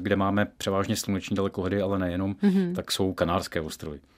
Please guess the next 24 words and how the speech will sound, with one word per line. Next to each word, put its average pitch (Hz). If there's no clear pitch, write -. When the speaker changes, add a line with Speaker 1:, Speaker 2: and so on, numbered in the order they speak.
Speaker 2:
My 175
se 190
teď 202
ale 214
každopádně 175
budeme 180
bavit 175
o 190
Evropské 165
jižní 180
observatoři 165
a -
soustavě 170
teleskopů 170
alma, 165
která 160
dokonce 160
se 175
říká, 160
že 175
je 180
milníkem 170
v -
astronomii. 160